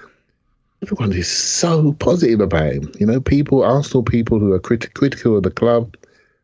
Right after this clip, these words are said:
I talk about this guy in such a positive way, and I'm thinking, "Okay, how good is he?"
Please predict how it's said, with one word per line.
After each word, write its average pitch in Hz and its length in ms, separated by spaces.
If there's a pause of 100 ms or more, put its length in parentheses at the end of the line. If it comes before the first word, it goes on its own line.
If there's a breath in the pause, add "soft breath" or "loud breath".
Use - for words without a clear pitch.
I - 60
talk - 220
about 101 220
this 95 180
guy 101 260
in 95 140
such - 220
a - 40
positive 95 440
way, 92 140
and 92 140
I'm 107 120
thinking, 80 300
"Okay, - 300 (920 loud breath)
how 127 180
good 101 220
is 90 140
he?" 76 180